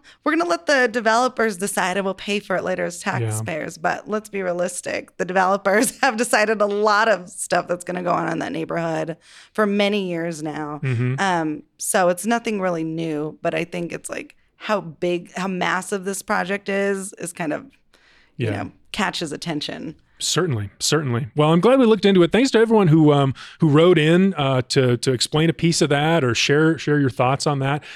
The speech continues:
Speaker 2: If you have thoughts on the Donargo market, um, or Rhino in general, it, the way that this is gonna reshape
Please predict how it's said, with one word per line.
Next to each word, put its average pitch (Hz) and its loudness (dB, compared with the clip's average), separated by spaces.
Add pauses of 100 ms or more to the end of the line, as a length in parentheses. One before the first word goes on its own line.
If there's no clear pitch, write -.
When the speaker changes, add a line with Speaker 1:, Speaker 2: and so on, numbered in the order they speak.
(160)
Speaker 2:
If 160 0
you 254 6
have 247 4
thoughts 220 2
on 185 4
the 160 2
Donargo 147 0
market, 139 0
um, 127 0
or 180 4
Rhino 175 2
in 170 4
general, 131 2
it, 170 0
the 165 0
way 196 4
that 254 2
this 185 2
is 120 -4
gonna 131 -4
reshape 165 2